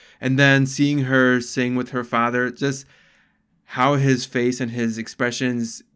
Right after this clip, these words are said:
went from one scene to the next, it really hit home in terms of, you know, exactly what he was feeling and the realization he was coming to. And obviously, he, he tells her, right, when, when it comes time, um, when they're in bed together at night, and he's just like,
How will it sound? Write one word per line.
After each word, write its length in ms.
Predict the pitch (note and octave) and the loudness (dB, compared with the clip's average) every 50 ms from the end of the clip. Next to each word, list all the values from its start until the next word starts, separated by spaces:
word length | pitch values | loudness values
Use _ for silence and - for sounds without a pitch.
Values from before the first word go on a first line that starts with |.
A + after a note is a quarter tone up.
| _ - | _ -12
went 320 | - A2+ A#2+ A#2+ A#2+ A#2 | -6 -4 -4 -4 -4 -4
from 260 | - - A#2 A#2+ A#2+ | -4 -4 -4 -4 -2
one 160 | A#2+ A#2+ A#2 | -2 -2 -4
scene 240 | A#2 - - B2+ A#2+ | -4 -4 -4 -6 -6
to 100 | A#2 B2 A#2 | -6 -6 -6
the 100 | A#2+ A2+ | -6 -6
next, 400 | A2 G#2+ A2 A#2+ C3 - - - _ _ _ _ _ _ | -6 -6 -8 -8 -10 -12 -16 -18 _ _ _ _ _ _
it 100 | - C3+ | -2 0
really 280 | C3 C3+ D#3+ D#3+ C#3+ C3 | 2 2 2 2 0 -2
hit 220 | A2+ C3+ C3 B2 | 0 0 -2 -2
home 340 | A#2 C3+ B2+ B2+ B2+ B2 A#2+ | -2 -2 -2 -2 -2 -2 -2
in 80 | A#2 A2+ | -4 -6
terms 320 | - B2 A#2+ A#2+ A#2 A2+ | -6 -6 -6 -6 -4 -6
of, 240 | A#2 A2 G#2 - _ _ _ | -6 -8 -8 -12 _ _ _
you 120 | - B2+ | -6 -6
know, 100 | A#2 A2 | -4 -4
exactly 640 | A2 A2+ - - C#3+ C3+ C3 C3+ C3 C3 C3 C3 C3 | -6 -8 -8 -4 -2 0 2 2 0 0 0 0 0
what 160 | B2 A#2+ A#2 | 0 -2 -2
he 100 | B2+ B2+ | -2 -2
was 140 | B2 A#2 A#2+ | -2 -2 -4
feeling 280 | - B2+ B2 C3 C#3+ C3+ - | -4 -2 -2 -2 -2 -4 -4
and 160 | C3 C3 B2+ | -4 -2 -2
the 60 | B2+ | 2
realization 580 | B2 C3 C3+ C3+ C3 B2 B2+ B2 B2 B2 - A#2+ | 2 4 4 4 4 2 2 0 -2 -2 -4 -6
he 60 | A#2+ | -6
was 120 | A#2+ A#2 | -6 -6
coming 300 | A#2 - C3 B2+ B2 A#2+ | -6 -4 -2 -2 -2 -4
to. 320 | A#2 - B2 A2+ A2 A2+ - _ _ _ _ _ _ _ | -4 -6 -6 -6 -6 -8 -12 _ _ _ _ _ _ _
And 180 | - A#2+ A#2+ A#2+ | -8 -4 -2 0
obviously, 640 | A#2 B2+ B2+ B2 B2 - - B2 A2+ A2+ A2 - - _ _ _ _ _ _ _ _ | 0 0 0 -2 -4 -2 0 2 2 2 0 -2 -6 _ _ _ _ _ _ _ _
he, 300 | A#2 A#2+ C3 B2+ A#2+ A#2 | -2 2 2 2 4 2
he 100 | A#2+ B2 | -2 -2
tells 320 | A#2 C#3 D3+ E3 D3+ B2 | -2 0 2 2 2 2
her, 140 | B2+ A2+ A2+ | 0 0 2
right, 200 | A2+ A#2 A#2 A#2 | 2 0 0 0
when, 300 | A2+ A#2+ A#2 A#2 A2+ - _ _ _ | 0 0 0 0 -2 -6 _ _ _
when 140 | A#2 B2 A#2+ | -8 -6 -6
it 100 | A#2 A#2 | -6 -6
comes 240 | B2+ B2 A#2 A#2 A#2 | -4 -6 -6 -6 -8
time, 460 | - C3+ A#2+ A#2+ B2 B2 A#2+ A#2+ - - | -8 -6 -6 -4 -4 -6 -6 -8 -8 -8
um, 420 | A2+ A2+ A2 G#2 G#2 G2+ G#2+ - _ _ _ _ _ _ _ | -6 -6 -6 -6 -8 -10 -12 -16 _ _ _ _ _ _ _
when 140 | - C3 C3+ | -2 0 2
they're 140 | B2+ B2+ A#2+ | 4 4 2
in 100 | A#2+ A2+ | 2 2
bed 160 | B2+ C#3 C3+ | 0 0 0
together 340 | C#3 B2+ C3 B2+ A#2+ A#2+ A#2 | -2 0 0 0 2 0 0
at 120 | A#2 A2+ - | 0 -2 -2
night, 300 | B2 C3+ C#3+ C#3 C3 - | -2 -2 -2 -2 -2 -4
and 180 | A#2+ A#2+ A#2 A2+ | -4 -4 -4 -4
he's 180 | A#2+ A#2+ A2+ | -4 -4 -4
just 200 | A#2+ A#2+ A#2 - | -4 -6 -6 -4
like, 320 | B2 A2+ A2 A2+ A2+ - | -2 -2 -2 -4 -6 -12